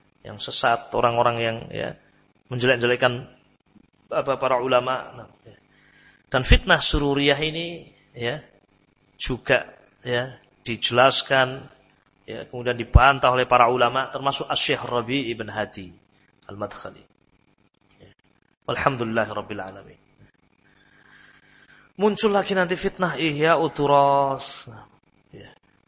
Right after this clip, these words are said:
Tapi berimbas ke negeri ini, ya. Panjang perjalanan. Ya. Wabillahi taufik. Sampai fitnah yang terakhir.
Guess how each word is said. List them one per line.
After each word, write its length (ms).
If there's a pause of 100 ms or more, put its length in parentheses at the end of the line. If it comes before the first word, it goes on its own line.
(440)
Tapi 160
berimbas 480
ke 80
negeri 480
ini, 180 (380)
ya. 200 (680)
Panjang 720
perjalanan. 480 (720)
Ya. 160 (800)
Wabillahi 400
taufik. 320 (2750)
Sampai 400
fitnah 240
yang 240
terakhir. 440